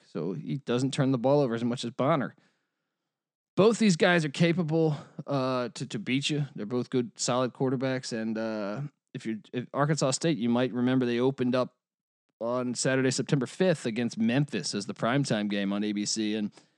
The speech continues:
they really hung with Memphis. I actually think they, they left a lot of points out there, and it, they had their opportunities to win that game. I think the score was a little bit deceiving. Memphis won thirty-seven twenty-four, but they followed that up the next week at K-State, upsetting the team that's currently in first place in the Big Ten,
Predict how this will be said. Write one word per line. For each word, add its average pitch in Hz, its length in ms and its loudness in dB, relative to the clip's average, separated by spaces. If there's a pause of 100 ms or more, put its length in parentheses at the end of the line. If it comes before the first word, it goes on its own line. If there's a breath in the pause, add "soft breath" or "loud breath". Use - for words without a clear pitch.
(500 soft breath)
they 143 120 4
really 208 260 4
hung 165 240 4
with 151 120 0
Memphis. 135 380 2
I 127 140 2
actually 151 280 0
think 143 280 0
they, 117 160 -2
they 117 140 0
left 131 200 0
a - 20 4
lot 127 120 4
of 110 100 -4
points 143 240 2
out 107 140 -2
there, 113 180 -2
and 107 160 0
it, 95 220 -8 (1400)
they 139 100 2
had 175 160 4
their 170 100 6
opportunities 160 440 4
to 123 80 -2
win 127 180 4
that 110 160 0
game. 104 200 -2
I 87 40 -4
think - 120 -4
the - 60 -8
score - 240 0
was 131 120 2
a 120 40 -4
little 135 160 4
bit 143 120 0
deceiving. 127 440 0
Memphis 117 300 -4
won 120 140 0
thirty-seven 120 500 -2
twenty-four, 131 640 0 (680)
but 127 120 -2
they 123 80 -2
followed 147 400 2
that 147 200 2
up 147 160 0
the 131 100 -2
next 131 280 -2
week 120 300 -6
at 123 200 0
K-State, 156 640 0
upsetting 135 640 2
the 120 100 -4
team 165 220 0
that's 135 160 0
currently 170 380 2
in 143 80 4
first 160 320 0
place 220 260 2
in 160 60 4
the 117 80 0
Big 123 220 -2
Ten, 110 260 -2